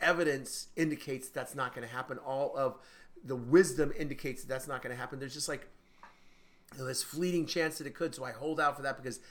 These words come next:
that's the chance that I want.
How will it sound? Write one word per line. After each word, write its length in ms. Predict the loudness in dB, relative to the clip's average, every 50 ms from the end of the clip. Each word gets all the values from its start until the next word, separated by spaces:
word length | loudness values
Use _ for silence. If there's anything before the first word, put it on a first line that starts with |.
| -20 -20 -20 -10 -6
that's 360 | -4 -4 -2 -4 -6 -10 -12
the 140 | -12 -14 -14
chance 640 | -12 -12 -10 -10 -10 -12 -14 -14 -16 -16 -16 -18 -20 _ _ _ _ _ -20 -20 _ _ _ _ -14
that 140 | -10 -8 -8
I 80 | -8 -8
want. 520 | -10 -12 -12 -14 -14 -16 -20 -20 -20